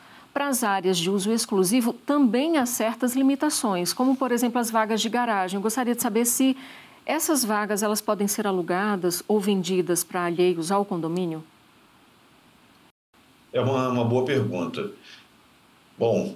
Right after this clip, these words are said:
Speaker 2: é, o Código traz a estrutura jurídica do condomínio e no artigo mil trezentos e trinta e oito, ele diz o seguinte: "Resolvendo o condômino alugar área no abrigo para veículos, preferir-se-á em condições iguais, iguais, né,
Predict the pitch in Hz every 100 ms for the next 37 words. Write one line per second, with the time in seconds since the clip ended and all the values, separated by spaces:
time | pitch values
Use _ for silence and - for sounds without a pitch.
0 | - 101 101 101 110 127 139 135 127 120
1 | 123 131 110 - 104 98 110 101 113 104
2 | 101 92 95 95 95 101 95 95 113 117
3 | 90 - - 107 110 113 - 113 101 101
4 | 95 98 98 101 92 90 - 98 95 95
5 | 87 110 104 - - - - _ _ -
6 | 87 92 92 87 90 95 - 98 80 76
7 | - 104 104 107 104 127 143 120 104 98
8 | 123 117 104 104 92 95 95 107 95 85
9 | 85 85 85 87 85 85 85 82 87 104
10 | 98 78 71 - - - - - - -
11 | 104 120 120 104 98 95 - 95 98 104
12 | - - - 107 101 101 95 95 - 92
13 | 90 95 90 90 101 101 - - 98 90
14 | 90 104 95 98